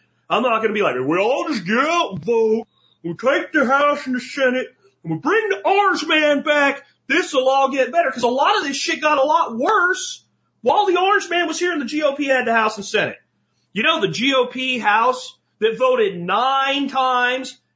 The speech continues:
nine times to repeal Obamacare. Nine times they voted to repeal it when they didn't have the Senate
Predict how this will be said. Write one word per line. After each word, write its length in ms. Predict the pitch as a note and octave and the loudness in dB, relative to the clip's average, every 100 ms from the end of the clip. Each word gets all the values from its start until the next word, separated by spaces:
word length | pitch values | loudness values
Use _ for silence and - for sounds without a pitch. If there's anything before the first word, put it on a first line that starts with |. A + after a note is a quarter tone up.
| - | -16
nine 580 | D3 F3+ C#4 D#4 D#4 D#4 | -8 -2 0 0 -2 -2
times 520 | D4 C4 G3 E3+ - | 0 2 0 -2 -10
to 140 | A3+ | -4
repeal 360 | G#3 G#3+ C#4+ C#4 | -2 0 0 2
Obamacare. 800 | C4 C4 B3+ A#3+ G#3 - A#2 - _ _ _ _ _ _ _ _ _ _ _ _ | 2 2 2 2 -2 -4 -6 -6 _ _ _ _ _ _ _ _ _ _ _ _
Nine 400 | C#3+ A3 E4+ G#4+ | -4 0 2 0
times 420 | G4 G#4 G#4 F4 B3 | 0 0 2 0 0
they 140 | G#3+ | 0
voted 280 | G3+ G3+ F3 | 2 0 -2
to 60 | |
repeal 380 | F3 F3 F#3 D3+ | -2 -2 -2 -2
it 100 | - - _ _ _ _ _ - | -4 -12 _ _ _ _ _ -8
when 240 | E3+ C4 | -2 -2
they 240 | B3 G3+ E3 | 0 -4 -4
didn't 480 | D3 C4+ C#4+ C#4+ A3+ | -2 -2 -2 -6 -6
have 500 | - F#3 F3+ F3+ D3 | -4 0 0 -2 -4
the 100 | C#3+ | -8
Senate 540 | - A3+ F#3 D3 C#3+ | -4 -2 0 -2 -4